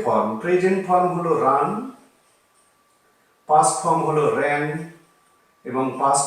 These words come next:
পার্টিসিপল ফর্মও রান, ঠিক আছে? তাহলে এই ফর্মগুলো বিভিন্ন টেন্সে বিভিন্নভাবে বসবে। এইবারে আমি সেন্টেন্স স্ট্রাকচারটা দেখিয়ে দিই। সেন্টেন্স স্ট্রাকচারটা হলো, তাহলে সাবজেক্ট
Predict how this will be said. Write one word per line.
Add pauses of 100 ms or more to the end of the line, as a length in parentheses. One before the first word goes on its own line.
পার্টিসিপল (140)
ফর্মও (540)
রান, (480)
ঠিক
আছে? (520)
তাহলে (240)
এই (160)
ফর্মগুলো (180)
বিভিন্ন (180)
টেন্সে (100)
বিভিন্নভাবে (160)
বসবে। (920)
এইবারে (100)
আমি (580)
সেন্টেন্স
স্ট্রাকচারটা (100)
দেখিয়ে
দিই। (200)
সেন্টেন্স
স্ট্রাকচারটা
হলো, (560)
তাহলে (180)
সাবজেক্ট